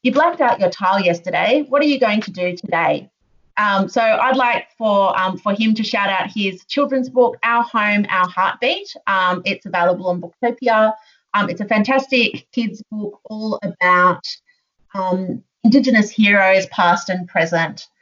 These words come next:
Um, so yeah, big shout out to Adam. Thanks so much for standing up for all of the Indigenous people in Australia right now.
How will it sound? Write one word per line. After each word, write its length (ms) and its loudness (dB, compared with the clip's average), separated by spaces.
Um, 380 0
so 100 -2
yeah, 320 2
big 160 -2
shout 200 0
out 180 -2
to 140 -4
Adam. 440 -2
Thanks 220 -2
so 140 0
much 320 -2
for 160 0
standing 380 -4
up 180 -8
for 100 -2
all 300 0
of 80 -4
the 100 -8
Indigenous 420 -8
people 320 -8
in 100 -8
Australia 440 -4
right 160 -4
now. 300 -4